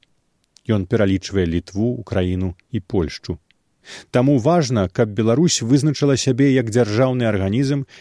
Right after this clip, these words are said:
і абараніла сваю тэрыторыю і ўласнасць. Тымчасовая ўлада, выканкам Рады ўсебеларускага з'езду,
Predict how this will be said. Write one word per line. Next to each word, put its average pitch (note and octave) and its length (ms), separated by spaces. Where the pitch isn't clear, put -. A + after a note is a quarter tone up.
і C#3 160
абараніла B2+ 480
сваю A#2+ 320
тэрыторыю G#2+ 640
і A#2 80
ўласнасць. F2 720
Тымчасовая A2 720
ўлада, G#2 480
выканкам A2 640
Рады G#2 320
ўсебеларускага F#2+ 800
з'езду, C3 480